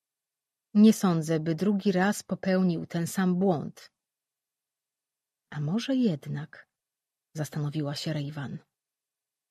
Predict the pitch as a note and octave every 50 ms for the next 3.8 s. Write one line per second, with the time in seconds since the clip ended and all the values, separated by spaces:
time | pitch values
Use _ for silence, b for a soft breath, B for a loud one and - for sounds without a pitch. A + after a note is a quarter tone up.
0 | _ _ _ _ _ _ _ b b b b b F#3 D#3 E3+ F3+ G3 G#3+ G#3+ -
1 | - G3 F#3+ - - - F#3+ F#3 F3+ F3+ F3 F3 F3 D#3+ D3 D3+ E3+ D3 - -
2 | - - - - - D3+ D3+ D#3 E3+ F#3 F#3+ F#3+ F#3 F#3 F3+ F3 F3+ - - -
3 | E3+ F3 F#3 F3+ - - - D#3 D3 - - - - - D3+